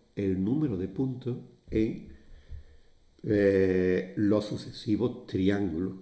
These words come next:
que se pueden ir formando. Por ejemplo, el triángulo de base uno,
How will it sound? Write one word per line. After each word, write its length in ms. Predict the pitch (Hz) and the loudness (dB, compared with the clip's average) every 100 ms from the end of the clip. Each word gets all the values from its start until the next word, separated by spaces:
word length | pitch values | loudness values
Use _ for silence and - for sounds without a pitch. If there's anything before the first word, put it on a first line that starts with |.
| - | -14
que 80 | 180 | -10
se 140 | - - | -10 -6
pueden 300 | 98 95 90 | -2 -2 -2
ir 140 | 85 | -6
formando. 460 | 95 160 170 - - | -6 -4 -4 -6 -10
Por 200 | - - | -10 -8
ejemplo, 460 | - 98 82 - - - - - _ _ _ _ _ - - _ _ - | -4 -4 -4 -12 -20 -20 -20 -20 _ _ _ _ _ -20 -20 _ _ 2
el 260 | 110 104 | 4 4
triángulo 800 | 98 101 120 151 156 165 214 - | 2 0 2 0 -2 -2 -4 -8
de 240 | - - 95 | -8 -2 0
base 280 | 110 - 95 | 0 -2 -4
uno, 220 | - | -6